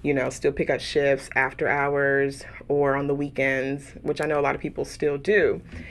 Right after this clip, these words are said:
But those are some things that I didn't know that, man, that's a big difference. So the one thing that I knew that was very different for me between hourly and salary was when I was an hourly nurse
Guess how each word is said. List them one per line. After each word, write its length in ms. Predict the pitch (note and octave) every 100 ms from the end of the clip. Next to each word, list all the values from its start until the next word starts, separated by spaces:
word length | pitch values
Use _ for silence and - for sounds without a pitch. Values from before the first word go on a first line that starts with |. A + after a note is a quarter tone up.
| - - -
But 400 | E3 D#3+ D#3+ -
those 240 | F#3+ C4
are 80 | D4
some 160 | C4+ A3+
things 260 | G3 F#3+ F3
that 120 | -
I 120 | D3+ D#3
didn't 380 | E3+ E3 C#3+
know 420 | C#3+ C#3+ D3 D3 C#3+
that, 360 | C3+ B2+ -
man, 240 | C#3 G3 G#3+
that's 180 | F#3 G3+
a 60 |
big 400 | F3+ D#3 D3+ D3+
difference. 840 | - G#3+ - - - - - - - - -
So 560 | - - F#3 F#3 F#3 -
the 100 | F3+
one 200 | F#3 A#3+
thing 140 | B3+ B3+
that 100 | G3+
I 100 | F#3+
knew 420 | F3 E3+ F3+ G3
that 180 | F3+ -
was 140 | D#3
very 240 | D#3 D#3 D#3
different 420 | D3 - D#3 -
for 100 | D3
me 360 | D3 D3+ D#3 D3+ -
between 460 | - C#3+ - D3+ D3 -
hourly 400 | D#3 E3+ F3+ E3+
and 100 | D#3+
salary 640 | D3+ D#3+ F#3 G#3+ A#3+ B3+ - - - - - -
was 540 | E3+ E3+ E3+ E3+ E3 - - - -
when 160 | F3 -
I 60 |
was 140 | E4+ C4+
an 160 | G3+ -
hourly 1000 | E3+ G3 G#3 G#3 G#3 G#3 G3+ G3+ G3+ G#3 - - - -
nurse 560 | D#3 D#3 F3+ - -